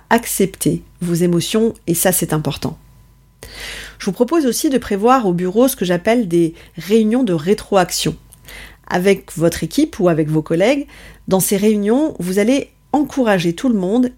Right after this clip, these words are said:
y compris vous-même évidemment, à partager ouvertement leurs défis et leurs préoccupations du moment. En montrant que vous êtes aussi confronté à des défis, vous encouragez un environnement de travail ouvert et authentique où tout le monde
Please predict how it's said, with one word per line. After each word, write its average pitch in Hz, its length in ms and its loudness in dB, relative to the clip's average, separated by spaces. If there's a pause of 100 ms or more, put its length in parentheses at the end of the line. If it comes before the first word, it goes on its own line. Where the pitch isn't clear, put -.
(140)
y 294 140 2
compris - 400 0
vous-même 165 400 0
évidemment, 175 520 0 (460)
à 180 80 -4
partager 226 800 0
ouvertement 247 800 0
leurs 185 260 0
défis 180 480 0 (160)
et 190 60 2
leurs 185 180 2
préoccupations 185 720 0
du 185 100 0
moment. 165 300 0 (1000)
En 185 140 0
montrant 247 440 0
que 247 100 0
vous 196 220 0
êtes 190 140 0
aussi 233 240 0
confronté 196 500 -2
à 180 80 4
des 165 80 2
défis, 175 440 -2 (360)
vous 185 180 0
encouragez 226 520 0
un 202 120 -2
environnement 185 460 0
de 208 40 -6
travail 180 440 0
ouvert 196 500 0
et 190 100 2
authentique 196 580 -2 (140)
où 202 100 0
tout - 280 -2
le 247 80 2
monde 196 260 -2